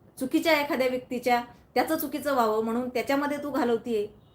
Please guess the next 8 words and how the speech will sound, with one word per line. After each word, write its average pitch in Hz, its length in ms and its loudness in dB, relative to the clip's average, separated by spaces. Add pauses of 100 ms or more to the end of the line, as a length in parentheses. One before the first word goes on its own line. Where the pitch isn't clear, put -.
(160)
म्हणजेच 240 380 0
काय? 233 240 -2 (960)
मानसिकताही 226 580 -2
बिघडते 262 360 0
आपली, 254 300 -4 (120)
वेळही 208 340 2
वायाला 247 320 2
जातो, 247 400 -4